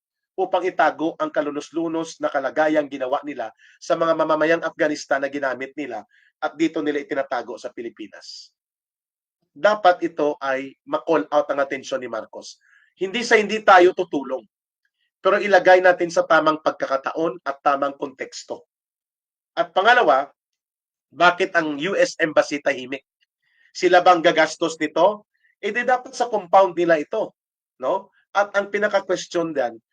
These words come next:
bakit po Pilipinas? Ha?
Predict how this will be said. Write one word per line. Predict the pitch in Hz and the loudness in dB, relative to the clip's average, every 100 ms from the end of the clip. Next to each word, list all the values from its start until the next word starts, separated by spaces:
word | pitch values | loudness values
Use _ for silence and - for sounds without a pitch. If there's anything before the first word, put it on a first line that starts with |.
| _ _ | _ _
bakit | 131 185 196 196 190 185 _ | 0 2 2 0 -2 -2 _
po | 175 165 | -6 -2
Pilipinas? | 160 156 151 120 - - - - - - _ _ _ _ _ _ _ - | -2 -2 -4 -10 -16 -18 -18 -18 -20 -20 _ _ _ _ _ _ _ -16
Ha? | 113 147 | -12 -12